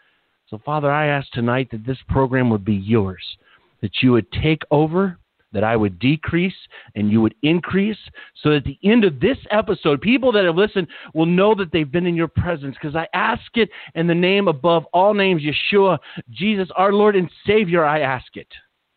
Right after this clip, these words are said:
Amen. When the ground gets holy. Folks, you've seen on the internet, you can look up and you remember the picture of the wilderness tabernacle out there in the wilderness, and, and you would see the flame that was going up over it. 'Cause remember, God was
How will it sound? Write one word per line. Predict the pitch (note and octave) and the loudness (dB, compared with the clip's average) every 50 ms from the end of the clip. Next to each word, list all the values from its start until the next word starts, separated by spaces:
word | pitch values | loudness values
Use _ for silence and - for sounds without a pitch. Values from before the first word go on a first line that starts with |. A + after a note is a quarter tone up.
| _ - | _ -12
Amen. | A#2 A2 G#2 F#2 F#2+ F2+ F2 E2+ D#2+ E2 _ _ _ _ _ _ _ | -8 -8 -6 -6 -6 -8 -10 -10 -14 -18 _ _ _ _ _ _ _
When | - G#2+ G#2 G#2+ | -10 -6 -2 -2
the | G#2 | -4
ground | F#2+ F#2+ G2+ A2+ A#2 B2 B2+ B2+ C3 C3+ C3+ C3 A#2+ - _ _ _ _ - F#2+ F#2 | -4 0 0 0 2 2 2 2 2 0 0 -2 -6 -10 _ _ _ _ -20 -18 -6
gets | F#2+ G#2 G2+ G2+ G#2 _ - - - _ _ _ _ | -2 0 0 0 -2 _ -14 -20 -20 _ _ _ _
holy. | _ - - A2 G2 F#2 F2+ E2 E2+ D#2 - _ _ _ _ _ _ _ _ - - - - - | _ -4 0 0 0 0 0 -4 -8 -16 -20 _ _ _ _ _ _ _ _ -20 -18 -18 -12 -2
Folks, | - D3+ D3 C#3 - | 0 0 0 0 2
you've | E3+ F#3+ G3+ F3+ D3+ - - - | 2 4 4 4 2 -2 -8 -6
seen | - - D#3+ E3+ E3+ E3 | -2 0 2 2 4 4
on | D#3+ D3+ D#3 D3+ | 2 2 2 2
the | C3 B2 B2 | 0 0 0
internet, | C3+ C#3 C3 A#2+ B2 B2+ C3 C3 | 0 0 0 0 0 0 0 -2
you | C#3 | -2
can | D3 - C3+ B2+ B2+ | -2 0 0 2 2
look | C3 C3+ - | 2 0 2
up | C3+ B2+ B2+ - | 0 -2 0 0
and | - G#2 G2 - - - - - - - - | -4 -6 -6 -6 -12 -20 -20 -20 -20 -14 -4
you | - B2+ C#3+ | 0 2 4
remember | D3 C#3+ D3 D3+ D3+ | 4 4 4 2 2
the | C3+ C3+ | 0 -2
picture | - - C#3+ D#3 C#3 - - | 0 0 0 0 0 -2 -4
of | D3 B2+ | -2 0
the | B2+ B2 | 0 0
wilderness | A#2 B2 C#3 C#3 C3+ C#3+ C3+ B2+ A#2+ A#2 - - | 2 2 2 4 4 2 0 0 -2 -4 -8 -10
tabernacle | - - D3+ C3+ C3 C#3 B2+ C#3 C3 B2+ B2+ B2+ B2+ - C3+ C3 | -8 -6 -4 -4 -4 -2 -2 -2 -2 -2 -4 -4 -6 -6 -6 -4
out | B2 C3 C3+ - | -4 -4 -6 -6
there | - C3+ C3 C3 | -6 -4 -2 -2
in | B2 A2 | -2 -2
the | A2 | -2
wilderness, | G#2+ A2 C3+ C#3 C#3 C3 C3+ C3 C3 C#3 C#3 - | -2 0 0 0 2 2 0 0 0 -2 -2 -4
and, | A#2+ A2 F2+ _ _ _ _ _ _ _ _ _ _ _ - - - | -4 -6 -6 _ _ _ _ _ _ _ _ _ _ _ -12 -2 0
and | D#3+ E3+ F3 | 2 4 4
you | E3+ | 4
would | E3+ D3 - - | 4 2 0 -2
see | - G#3+ | -2 0
the | G3+ D#3+ A2+ - - - - - - - - - | 2 0 0 -2 -6 -20 -16 -16 -16 -16 -12 -8
flame | C3 D#3 F3 F#3 G3 G3+ G3+ F#3+ F#3 F3+ E3 D3+ D3 C#3+ | -2 0 2 4 4 4 4 6 6 6 6 6 4 4
that | C#3+ C#3+ C#3+ | 4 2 0
was | D3 C#3 A2+ | 0 -2 0
going | G#2 D3 D#3+ E3+ E3+ E3 E3 | 0 2 4 4 4 2 2
up | D#3 D#3 B2 | 2 0 2
over | D3+ D#3 D#3 C#3+ | 2 2 2 2
it. | C3+ - | 0 -2
'Cause | D3 C3 | -4 -4
remember, | C3+ F3 F#3+ F3 D3 | -2 0 0 0 -2
God | A#2 D#3 F3 F#3 F3+ | -2 -2 -2 0 0
was | D3 C#3+ | 0 -2